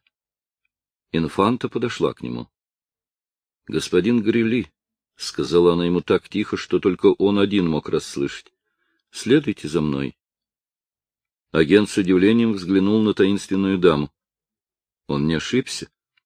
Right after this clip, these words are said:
Было произнесено его имя. «Следуйте за мной в сад», — продолжала дама, одетая в черное.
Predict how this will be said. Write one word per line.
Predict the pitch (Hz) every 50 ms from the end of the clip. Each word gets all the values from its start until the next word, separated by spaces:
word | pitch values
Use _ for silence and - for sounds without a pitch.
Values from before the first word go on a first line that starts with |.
| _ _ _
Было | - - 76 90 95 101 107
произнесено | 104 _ - 101 110 110 101 92 110 104 - - 98 101 101 104
его | 113 101 95 87 92 117
имя. | 139 135 113 90 76 69 69 _ _ _ _ _ _ _ _ _ _ _ _ _ _ _ _ _ _ _ _ _ _ _ _ _ _
«Следуйте | - - - 85 82 98 110 117 127 120 - 123 120
за | 113 117
мной | 101 98 104 110
в | 104 -
сад», — | - - 92 85 87 - _ - _ _ _ _ _ _ _ _ _ _ _ _
продолжала | - 78 - - 85 78 - 82 80 71 69
дама, | 62 - 82 87 87 87 85
одетая | 80 76 78 82 78 - 73 69
в | 73 -
черное. | - - 85 76 65 62 65 65 67 69